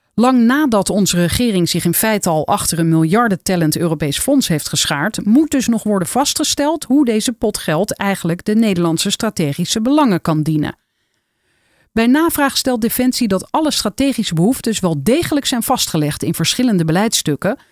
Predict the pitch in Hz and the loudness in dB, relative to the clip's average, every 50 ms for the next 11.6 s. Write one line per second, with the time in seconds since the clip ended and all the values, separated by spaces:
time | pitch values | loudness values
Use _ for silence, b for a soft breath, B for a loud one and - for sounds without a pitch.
0 | b b b b b b - 196 170 151 165 208 240 226 190 202 190 - 185 - | b b b b b b 0 2 2 4 4 2 2 2 0 -2 -2 -2 -2 0
1 | - 180 - - 165 175 196 220 202 175 - - 165 170 - 170 180 160 143 143 | 0 -2 0 0 0 0 2 2 0 0 0 -2 -2 -2 0 0 0 0 -2 -2
2 | 143 156 214 - - - 147 143 165 190 - 180 175 190 175 180 - - - 170 | -2 -2 -2 -4 -4 -4 -2 0 0 0 0 2 2 2 2 0 -2 -2 -4 -4
3 | 196 - - - 175 170 170 160 - - 160 190 185 180 - 190 202 - - - | -4 -4 -4 -2 -2 0 0 -2 -2 -2 -2 -2 -2 -2 -2 -2 -2 -4 -4 -4
4 | - 370 330 233 196 170 - 175 156 156 147 - - 151 127 135 143 - 240 311 | -2 0 0 0 0 -2 -2 -2 -2 -2 -2 -2 -2 -2 -2 -2 -4 -2 -4 -4
5 | b b b b b b b - - 208 - - 262 294 - 302 285 262 - - | b b b b b b b -6 -4 -4 -2 -2 -2 -2 0 -2 -2 -2 -2 -2
6 | 208 196 185 180 190 247 277 233 214 - - 226 214 185 165 - - 269 262 214 | 0 2 2 4 4 4 4 2 0 -2 -2 0 0 2 0 0 0 0 2 2
7 | 185 170 139 147 151 147 180 208 247 254 - - 262 285 285 - 233 240 196 - | 2 0 0 0 -2 0 0 2 2 0 0 2 2 2 2 2 0 0 2 2
8 | 247 240 - - 214 - 208 - 196 190 202 233 254 254 - - 185 - - 214 | 0 0 0 -2 -2 -2 -2 -2 0 0 2 2 2 2 0 -2 -4 -2 0 0
9 | 254 254 - - 247 220 - 226 208 196 185 180 190 196 208 208 214 202 196 196 | 0 0 0 -2 -4 -4 -2 -2 0 0 2 2 2 2 2 0 0 0 0 -2
10 | - - - 208 208 208 - - - 180 185 - - 185 - - 240 196 165 - | -2 -2 0 0 0 0 0 -2 -2 -2 -2 -2 -2 -4 -2 0 0 0 0 0
11 | - 139 151 - - 160 143 139 139 135 120 - | -2 -2 -4 -2 -2 -2 -2 -2 -2 -4 -4 -6